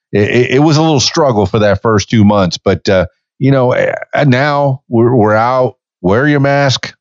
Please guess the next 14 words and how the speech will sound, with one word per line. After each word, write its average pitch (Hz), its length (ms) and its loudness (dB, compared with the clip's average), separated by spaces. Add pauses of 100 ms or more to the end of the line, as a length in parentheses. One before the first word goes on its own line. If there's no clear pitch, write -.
(200)
You 92 100 -2
know, 92 40 0
that 107 220 0
I, 95 400 -2
I 90 100 -4 (220)
truly 139 260 2
believe 139 460 2
that 110 260 0 (420)
whether 107 280 0
you 117 100 4
believe 147 340 2
it 156 60 0
or 165 80 0
not, 156 480 -2